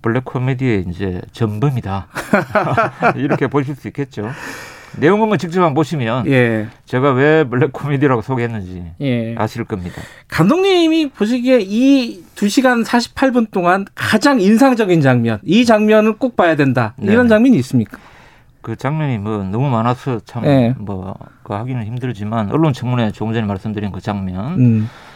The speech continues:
Speaker 1: 그다음에 노무현 대통령이 이제 언론 개혁을 위해
Speaker 2: 예.
Speaker 1: 얼마나 치열하게 그 임기 동안
Speaker 2: 음.
Speaker 1: 그 노력을 하다가 결국은
Speaker 2: 음.
Speaker 1: 이제 두 사-, 두 신문에 의해서 좌절됐는지
Speaker 2: 예.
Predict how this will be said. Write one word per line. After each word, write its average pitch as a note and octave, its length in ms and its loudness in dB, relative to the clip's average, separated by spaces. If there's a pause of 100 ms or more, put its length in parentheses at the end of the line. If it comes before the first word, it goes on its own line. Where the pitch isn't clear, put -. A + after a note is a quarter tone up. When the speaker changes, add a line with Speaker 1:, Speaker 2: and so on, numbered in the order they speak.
(160)
Speaker 1:
그다음에 C3 260 -4
노무현 E3+ 460 0
대통령이 C3+ 1120 -2
이제 G#2 260 -4
언론 D3 300 -2
개혁을 G#2 440 -4
위해 F#2 300 -6 (220)
Speaker 2:
예. A#2+ 220 0 (140)
Speaker 1:
얼마나 C3 360 -4
치열하게 C3 760 -2 (400)
그 G2+ 520 -8 (120)
임기 A2 260 -2
동안 G2+ 400 0 (180)
Speaker 2:
음. A2+ 120 -6 (600)
Speaker 1:
그 - 120 -12
노력을 A2 440 2
하다가 G2 540 -2
결국은 B2 360 0
Speaker 2:
음. G#2 40 -4
Speaker 1:
이제 F#2+ 160 -8
두 B2 240 -6
사-, A2+ 240 -4 (240)
두 B2 180 -6
신문에 A#2+ 380 -4
의해서 G2 400 -4
좌절됐는지 G2 1000 -4
Speaker 2:
예. A2+ 220 4